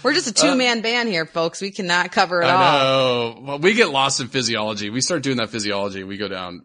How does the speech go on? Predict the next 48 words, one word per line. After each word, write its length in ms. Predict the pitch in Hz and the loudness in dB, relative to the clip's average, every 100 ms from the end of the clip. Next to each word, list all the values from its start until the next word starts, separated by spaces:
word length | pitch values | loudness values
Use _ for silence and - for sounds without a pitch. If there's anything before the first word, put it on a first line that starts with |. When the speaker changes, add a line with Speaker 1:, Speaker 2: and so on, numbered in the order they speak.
| _ | _
Speaker 2:
so 180 | - 117 | -10 -8
many 140 | 101 | -8
rabbit 300 | 95 92 95 | -8 -8 -10
holes. 320 | 92 87 87 92 | -10 -12 -14 -12
It's, 240 | - - | -10 -10
it's 220 | 101 - | -10 -10
fun. 400 | - 87 85 85 - | -10 -10 -12 -6 -2
Speaker 1:
Oh, 180 | 170 | 0
Speaker 2:
It's 80 | 160 | 0
Speaker 1:
yeah. 200 | 120 64 | -2 -4
Speaker 2:
really 100 | - - | -6 -10
fun. 220 | - - _ - | -14 -16 _ -8
Speaker 1:
Totally. 600 | 160 147 135 113 165 156 _ _ _ _ _ 165 | -4 -2 -4 -8 -12 -16 _ _ _ _ _ -6
Speaker 2:
Now, 240 | 170 170 | -2 0
blue 240 | 147 269 | 0 2
ring 140 | 320 254 | 2 4
octopuses 560 | 190 - - 170 156 | 2 2 -2 -2 0
specifically 680 | - 131 - 160 160 139 117 | -2 -2 -2 -2 -4 -4 -4
feed 240 | - 127 | -2 -2
on 140 | 117 107 | 0 0
small 320 | - 135 143 | 0 0 -2
crabs, 600 | 139 135 131 127 123 - | 0 -2 0 -2 -2 -4
hermit 320 | - 123 117 | -2 -2 -4
crabs, 600 | - 117 113 110 107 104 | -6 -6 -2 -2 -2 -4
shrimp 580 | - - 113 110 107 - | -6 -6 -4 -6 -6 -12
that 140 | - 107 | -12 -10
it 80 | - | -10
hunts 280 | 107 104 | -6 -4
during 180 | - 139 | -2 -2
the 80 | 143 | -4
day. 520 | - 104 104 104 107 _ _ _ _ _ _ _ - - | -4 -2 -2 -4 -8 _ _ _ _ _ _ _ -16 -4
And 120 | 135 | 2
then, 140 | 156 165 | 2 4
Angie, 360 | 165 233 165 | 4 4 4
this 180 | 165 165 | 4 4
is 100 | 160 | 2
what's 220 | 170 165 | 0 -2
really 360 | 143 139 151 143 | -2 2 4 4
unique 300 | 135 131 127 | 4 2 0
about 220 | 123 123 | 0 0
them, 120 | 120 | -2
too. 200 | 113 214 | -2 0
They 100 | 147 | 2
have 140 | 123 120 | 0 0
two 180 | - 180 | -4 -2
types 300 | 156 151 - | -2 -2 -2
of 80 | 120 | -2
venom. 380 | 196 160 87 | -2 -4 -10